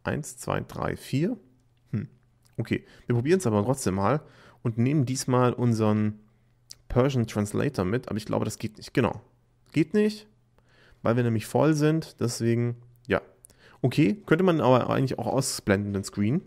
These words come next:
Ähm, if slots are full, then no window here. Ihr merkt, ich bin voller Pro-Programmierer, voller Pro-Gaming-Programmierer. So, okay, Deal, wir wollen loslegen. Wir haben zweihundertachtundfünfzig, ähm,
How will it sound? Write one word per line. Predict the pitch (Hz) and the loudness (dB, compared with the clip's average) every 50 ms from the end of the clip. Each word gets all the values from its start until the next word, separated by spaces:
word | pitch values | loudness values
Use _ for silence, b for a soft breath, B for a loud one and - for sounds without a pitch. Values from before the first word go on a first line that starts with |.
| - - _ _ _ _ _ _ _ _ _ _ _ _ _ _ _ _ _ - - B B B B B B B - | -10 -20 _ _ _ _ _ _ _ _ _ _ _ _ _ _ _ _ _ -16 -16 B B B B B B B 0
Ähm, | 110 107 101 101 104 107 107 - | 2 2 2 2 2 0 0 0
if | 151 151 151 - - - - - | 0 0 0 -2 -6 -14 -14 -12
slots | - - - 127 120 120 - - | -8 0 4 4 4 4 4 0
are | - 90 98 107 | -2 -2 -2 0
full, | - - 170 190 190 160 | 2 6 6 8 6 6
then | 127 117 120 120 117 | 6 4 4 4 4
no | 104 101 104 98 | 4 4 2 2
window | 101 101 101 95 101 95 | 2 2 2 2 0 0
here. | 95 98 92 101 107 - _ _ _ _ _ _ _ _ _ _ _ _ _ _ _ _ _ _ _ _ _ _ _ - | 0 0 -2 -2 -4 -6 _ _ _ _ _ _ _ _ _ _ _ _ _ _ _ _ _ _ _ _ _ _ _ -4
Ihr | 113 110 | -2 0
merkt, | 110 107 107 | 0 0 -2
ich | - - | -4 -6
bin | 123 | -6
voller | - - 120 110 104 | -2 0 0 0 0
Pro-Programmierer, | 104 - - 123 113 - - 107 - 104 101 104 104 95 | 0 -2 -2 -2 0 0 -2 -6 -4 -4 -2 -2 -2 -2
voller | 95 - 120 117 104 101 | -2 -2 -2 0 0 -2
Pro-Gaming-Programmierer. | - - - 120 113 104 107 104 107 107 104 98 - - - - - - 107 - - 95 95 92 - 92 - B B B B B | -4 -2 -2 0 0 2 0 0 0 0 -2 -4 -6 -8 -10 -10 -10 -10 -10 -8 -6 -6 -6 -6 -6 -8 -12 B B B B B
So, | B 113 - | B -4 -4
okay, | 131 - - 135 107 | -2 0 2 2 2
Deal, | 113 120 120 143 175 208 214 151 | 2 0 0 0 0 0 2 2
wir | 131 123 | 2 2
wollen | 123 123 120 | 4 4 4
loslegen. | 117 127 156 180 - - 117 120 131 165 202 - B B B B B B B | 2 2 0 0 0 0 2 2 2 0 -2 -6 B B B B B B B
Wir | 156 170 160 | 2 2 2
haben | 147 143 131 120 117 | 2 2 0 0 -2
zweihundertachtundfünfzig, | - - 143 170 185 170 156 143 - - - - - - 139 - - 156 151 151 - - - 123 120 117 - - - 123 | -2 -2 0 0 2 2 0 -2 -2 -4 -6 -4 -2 -2 -4 -2 -2 -2 -4 -4 -4 -4 -2 -2 -2 -2 -6 -10 -8 -4
ähm, | 117 113 110 110 107 107 107 107 104 104 | -2 -2 0 0 -2 -2 -2 -2 -4 -6